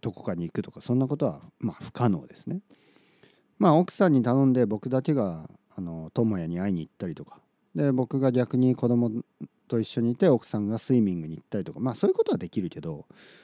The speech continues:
奥さんと二人でライブコンサートに行ったり、クラブに行ったり、ディナーに行ったりはできないんですよね。だから半分、まあ、羨ましいけど、でもよく考えたら、いや、自分の子供だから、自分で責任持って、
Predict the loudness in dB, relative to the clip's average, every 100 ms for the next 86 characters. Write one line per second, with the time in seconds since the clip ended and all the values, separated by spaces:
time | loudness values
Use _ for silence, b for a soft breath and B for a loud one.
0 | b b b -4 2 4 4 0 2 4
1 | 6 6 6 2 -8 -18 _ _ _ _
2 | -4 -2 -2 0 0 -2 -10 -8 -10 -12
3 | -8 -6 -4 -6 -8 -8 -6 -4 -2 -4
4 | -8 -8 -6 -6 -8 -8 -4 -2 -2 -6
5 | -10 _ -6 -6 -8 -10 -8 -2 0 -2
6 | -4 -20 -20 -12 -10 -10 _ _ _ _
7 | 0 0 4 6 8 8 6 4 2 4
8 | 6 6 4 2 0 -2 -6 -8 -10 -20
9 | _ b b b b _ 4 8 8 6
10 | 2 0 4 2 0 -6 -8 -12 -16 -10
11 | -8 -2 4 6 4 4 6 6 6 0
12 | -8 -12 -18 _ _ -12 -6 -2 0 0
13 | -4 -2 0 2 0 -4 -10 -16 -16